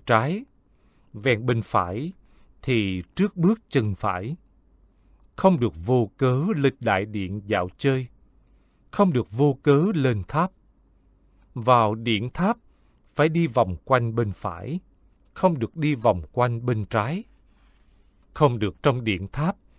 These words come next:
mà hỉ nước mũi, nhổ nước miếng. Nhiễu tháp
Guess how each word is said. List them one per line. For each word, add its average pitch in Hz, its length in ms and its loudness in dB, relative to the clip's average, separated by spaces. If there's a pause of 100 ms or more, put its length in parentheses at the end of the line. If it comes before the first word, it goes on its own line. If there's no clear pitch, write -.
(180)
mà 107 440 2
hỉ 104 280 -4
nước 170 240 0
mũi, 104 360 -4 (400)
nhổ 101 380 -2
nước 139 280 0
miếng. 147 300 0 (1080)
Nhiễu 117 400 2
tháp 196 260 0